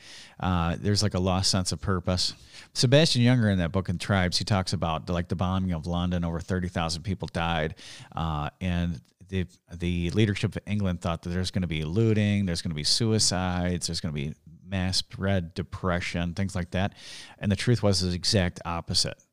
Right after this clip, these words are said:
that, uh, th-, uh, theft went down drastically. Suicide evaporated. There was no suicide whatsoever.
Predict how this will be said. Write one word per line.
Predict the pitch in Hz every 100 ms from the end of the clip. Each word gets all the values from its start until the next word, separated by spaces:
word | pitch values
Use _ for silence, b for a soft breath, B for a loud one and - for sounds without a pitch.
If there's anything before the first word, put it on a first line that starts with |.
| _ b b b b
that, | 98 92 -
uh, | - 87 82
th-, | 87 - _ _ - - -
uh, | 101
theft | 87 - 104 110 - -
went | 101 73 -
down | 95 92 107 127
drastically. | 120 123 139 - 143 165 180 - _ B B B B - -
Suicide | - 123 123 - 110 104 98 104 - _
evaporated. | 104 92 92 98 - 113 127 160 123
There |
was | 90 87
no | 101 117 123
suicide | 120 123 98 - 85 82
whatsoever. | 92 113 - 135 107 85 87 95